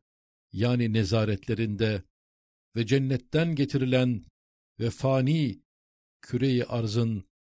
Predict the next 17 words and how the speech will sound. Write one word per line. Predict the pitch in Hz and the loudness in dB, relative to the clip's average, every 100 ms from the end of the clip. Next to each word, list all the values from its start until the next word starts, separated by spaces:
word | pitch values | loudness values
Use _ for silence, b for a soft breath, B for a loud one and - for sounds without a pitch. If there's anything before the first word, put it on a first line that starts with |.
| _ | _
baki | 95 90 123 113 - 170 123 | -8 -2 0 -2 -4 -4 -2
bir | 117 - | -4 -4
temel | 117 120 170 - | -2 0 0 0
taşı | 120 - | -2 -2
olmak, | - 117 117 113 - - _ _ _ _ - | 0 0 2 0 -4 -16 _ _ _ _ -12
yani | 95 123 135 131 127 117 _ _ _ _ - | -2 0 2 2 0 -2 _ _ _ _ -4
ileride | 127 139 139 135 117 | 2 2 4 0 2
baki | 127 123 - 202 | 2 2 0 -4
cennete | 135 139 127 117 127 113 - _ _ _ _ _ | 2 4 4 4 2 2 -2 _ _ _ _ _
bir | 92 98 160 | -6 -2 -2
kısmını | 147 131 - 131 123 | -2 -4 0 2 2
devretmeye | 110 151 135 120 - 127 120 110 | 4 4 4 0 0 0 2 0
bir | 120 | -2
işaret | - 117 135 120 147 139 | -4 -2 0 2 0 -2
için | - 131 117 98 _ _ _ - | 0 0 0 -2 _ _ _ -14
Sahret | - 131 110 120 160 - | -4 -2 0 0 0 0
namında | 127 120 117 113 110 117 | 0 2 2 0 2 2